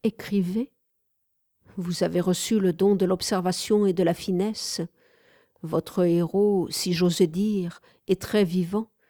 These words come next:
et aussi Émile Zola dans le chapitre que vous lui consacrez. Monsieur Gustave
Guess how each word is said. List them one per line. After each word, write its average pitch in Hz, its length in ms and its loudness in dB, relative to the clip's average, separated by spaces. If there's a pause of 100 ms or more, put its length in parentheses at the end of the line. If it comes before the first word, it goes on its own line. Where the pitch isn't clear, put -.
(300)
et 254 80 2
aussi 247 420 4
Émile 190 320 6
Zola 190 520 2
dans 190 160 4
le 190 100 8
chapitre 190 520 0
que 185 140 2
vous 185 160 4
lui 180 180 0
consacrez. - 680 -2 (1500)
Monsieur 151 400 -4
Gustave 160 560 -4